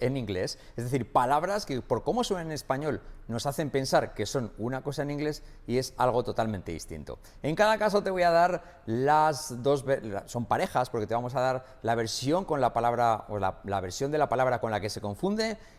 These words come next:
y lo que significa en realidad, y una frase en cada uno. Por ejemplo, el número uno, ah, en realidad se dice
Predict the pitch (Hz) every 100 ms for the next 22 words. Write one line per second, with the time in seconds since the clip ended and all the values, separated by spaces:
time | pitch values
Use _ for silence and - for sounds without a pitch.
0 | - - 180 - - 131 123 131 131 135
1 | - - 107 104 110 113 110 110 104 101
2 | 95 90 87 131 135 135 127 123 - 113
3 | 104 87 82 92 110 226 202 214 147 98
4 | - - - - 127 147 - 139 175 240
5 | 170 104 90 80 69 - - - - -
6 | 120 113 - - 185 185 156 127 113 113
7 | 95 110 202 - - - - 107 104 98
8 | - 95